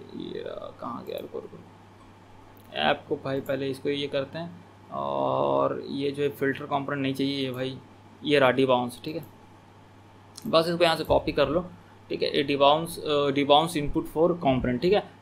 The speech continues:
तो भाई वो चीज़ लैग नहीं होने देगा, ठीक है। सिंपल सा कहीं पर भी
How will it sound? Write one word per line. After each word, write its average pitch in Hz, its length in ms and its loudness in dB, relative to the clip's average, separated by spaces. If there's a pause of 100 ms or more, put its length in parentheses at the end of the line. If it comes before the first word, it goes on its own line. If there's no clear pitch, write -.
(120)
तो 139 60 -2
भाई 151 400 2
वो 160 180 6
चीज़ 175 360 2
लैग 143 400 8
नहीं 165 120 -2
होने 147 160 0
देगा, 135 200 2
ठीक 151 160 -4
है। 147 60 -4
सिंपल 139 320 0
सा 139 120 0
कहीं 143 220 -2
पर 147 100 2
भी 147 80 -2